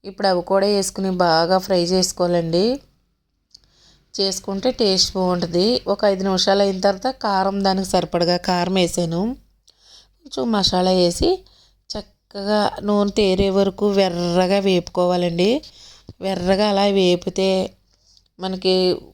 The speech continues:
ఆ, నీచు వాసన అది ఏమీ ఉండదు.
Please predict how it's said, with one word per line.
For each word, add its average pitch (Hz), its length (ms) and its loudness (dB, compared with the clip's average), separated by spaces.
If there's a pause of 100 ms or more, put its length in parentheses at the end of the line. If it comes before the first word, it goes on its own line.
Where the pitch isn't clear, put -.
(160)
ఆ, 190 340 0
నీచు 208 320 4
వాసన 202 300 2
అది 185 160 2
ఏమీ 185 440 4
ఉండదు. 180 600 0